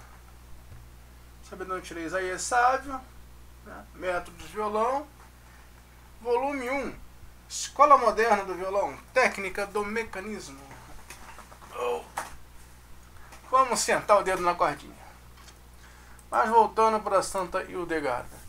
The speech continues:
Ela baseia-se na simbologia das proporções, né? Idade média, proporção, e no fascínio misterioso do pentás. Cinco. Cinco, como quatro, são números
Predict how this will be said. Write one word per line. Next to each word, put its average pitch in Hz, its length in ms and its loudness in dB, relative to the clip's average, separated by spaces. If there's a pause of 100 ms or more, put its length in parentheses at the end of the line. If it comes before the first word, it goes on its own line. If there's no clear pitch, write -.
(560)
Ela 214 160 6
baseia-se 220 680 6
na 226 220 2
simbologia 185 640 -2
das 143 200 -4
proporções, 160 720 -8
né? 170 220 -6
Idade 156 400 4
média, 165 500 2
proporção, 175 680 -6 (260)
e 240 140 -6
no 269 100 -4
fascínio 269 960 4 (800)
misterioso 214 920 0
do 220 120 -10 (140)
pentás. - 1120 -6 (160)
Cinco. 262 420 -8 (1400)
Cinco, - 640 -10
como 196 260 -6
quatro, 214 520 10
são 254 340 -6
números 208 600 -10